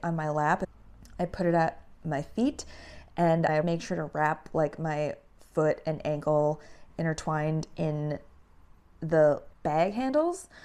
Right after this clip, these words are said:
so I'm very aware if somebody were to be, like, rummaging through there. How to deal.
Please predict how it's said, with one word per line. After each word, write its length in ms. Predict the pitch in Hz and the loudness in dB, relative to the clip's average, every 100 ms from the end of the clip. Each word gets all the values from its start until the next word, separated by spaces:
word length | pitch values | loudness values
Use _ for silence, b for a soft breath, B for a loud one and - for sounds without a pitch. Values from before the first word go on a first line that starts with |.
| B B B | B B B
so 600 | - - 170 160 156 151 - | -14 0 4 4 4 2 0
I'm 400 | 160 156 151 - - - _ _ - - | -4 -4 -6 -10 -18 -20 _ _ -18 2
very 240 | 175 165 | 4 4
aware 320 | 160 151 147 | 2 0 0
if 160 | - 151 | -2 -6
somebody 360 | - 147 147 139 | -8 -4 -4 -2
were 160 | 147 | -4
to 120 | 156 160 | -6 -8
be, 160 | 147 | -4
like, 240 | 143 139 - | -4 -4 -6
rummaging 480 | 151 143 139 139 135 | -6 -6 -6 -8 -10
through 200 | - 135 | -8 -6
there. 300 | - - 180 - - - - - - | -4 -4 -6 -12 -20 -20 -18 -16 0
How 120 | 190 | 4
to 80 | 185 | 4
deal. 320 | 95 95 - | 4 0 -2